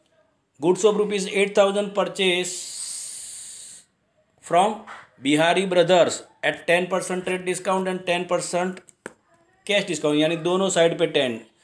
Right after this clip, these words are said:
टेन, टेन percent, half paid half the amount immediately by के, यानी पूरा नहीं पेमेंट हुआ है,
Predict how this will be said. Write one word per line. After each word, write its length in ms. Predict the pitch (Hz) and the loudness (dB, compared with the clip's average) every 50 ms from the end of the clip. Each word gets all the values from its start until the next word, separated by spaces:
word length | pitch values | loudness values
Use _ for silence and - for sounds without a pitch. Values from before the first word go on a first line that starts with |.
| _ _ _ - | _ _ _ -2
टेन, 160 | 165 156 151 151 | 0 0 0 0
टेन 140 | 147 143 139 | -2 -2 -2
percent, 240 | 123 123 113 104 - - _ _ _ - | -2 -4 -4 -4 -8 -14 _ _ _ 0
half 340 | - 160 202 220 - - - - _ _ _ _ _ - | 4 4 4 4 2 -2 -14 -20 _ _ _ _ _ -4
paid 180 | 180 185 202 185 - | -2 0 0 2 2
half 260 | 165 170 190 190 185 | 4 4 4 4 4
the 100 | 220 208 202 | 4 4 4
amount 380 | 196 196 196 190 196 196 190 | 4 2 2 0 0 0 -2
immediately 600 | 185 175 180 180 170 170 170 160 151 160 156 151 | -4 -2 -4 -4 -2 -2 -4 -4 -2 -4 -2 4
by 160 | 139 127 120 113 | 4 4 4 4
के, 160 | 107 110 107 110 - - | 2 -2 -4 -4 -4 -4
यानी 140 | 127 143 160 | -2 -2 -2
पूरा 320 | 156 - 147 151 160 165 170 | -4 -6 -4 2 4 4 4
नहीं 200 | 175 175 180 175 | 4 0 -2 0
पेमेंट 320 | 175 175 170 175 170 165 | 0 0 0 0 -2 0
हुआ 220 | 165 160 156 143 123 | 4 4 6 6 6
है, 140 | 101 85 | 4 2